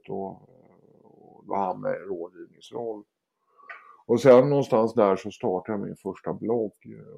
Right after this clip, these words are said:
och började skriva, eh, minnesanteckningar och liksom, ja, böcker, referat av böcker. Så, så, så blev det mycket, mycket, väldigt mycket om islam och islamism, eh, redan på den tiden.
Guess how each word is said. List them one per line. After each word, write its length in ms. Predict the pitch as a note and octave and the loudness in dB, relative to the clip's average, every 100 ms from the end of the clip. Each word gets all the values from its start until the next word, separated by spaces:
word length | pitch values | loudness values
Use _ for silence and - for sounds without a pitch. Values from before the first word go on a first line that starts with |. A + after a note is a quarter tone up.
| - | -18
och 200 | - A2 | -18 -14
började 360 | A2 A2 G#2+ | -12 -10 -10
skriva, 520 | - B2+ A2 G#2+ A#2 A2+ A2+ A2+ _ _ _ _ _ _ _ _ _ - | -10 -10 -8 -8 -10 -10 -10 -14 _ _ _ _ _ _ _ _ _ -18
eh, 340 | A#2+ A2+ A2+ B2 | -12 -10 -10 -10
minnesanteckningar 1160 | C3 C3+ A#2+ A#2 A#2 A#2+ A#2+ - A#2+ A#2+ A2+ | -6 -2 -2 -2 -4 -4 -6 -8 -8 -6 -4
och 380 | A2+ A#2 A#2 A#2+ | -2 -4 -6 -8
liksom, 300 | G#2+ A#2+ A#2 | -12 -10 -8
ja, 140 | A#2+ A2 | -8 -6
böcker, 340 | A2+ G#2+ A2+ | -8 -8 -10
referat 540 | A2+ G#2+ A2+ G#2+ G#2+ G#2+ | -8 -6 -4 -4 -4 -6
av 80 | |
böcker. 320 | A2 G#2 G#2+ G#2+ | -8 -10 -12 -10
Så, 180 | G#2+ | -10
så, 180 | G#2 G#2+ | -8 -8
så 140 | - A2+ | -8 -10
blev 480 | - - A2+ A2+ | -10 -6 0 2
det 80 | A2+ | 2
mycket, 360 | G#2+ - G2 F#2 | -4 -8 -12 -8
mycket, 760 | A2+ B2 - _ _ A#2+ A2 | -6 -6 -8 _ _ -4 -2
väldigt 320 | A2 A2+ A2 G#2 | -2 -4 -6 -12
mycket 160 | - | -12
om 120 | G2+ | -12
islam 440 | G2+ - G2 F#2 G2+ | -12 -10 -6 -6 -6
och 80 | G2+ | -10
islamism, 680 | - G2 G2+ - - - | -12 -12 -12 -16 -20 -20
eh, 260 | - F2 G#2 | -16 -14 -10
redan 400 | G#2 G2 G2 F#2+ | -8 -8 -10 -14
på 100 | G#2 | -12
den 280 | G#2+ A#2 G#2+ | -10 -12 -12
tiden. 340 | G#2 A2 A2 | -14 -12 -14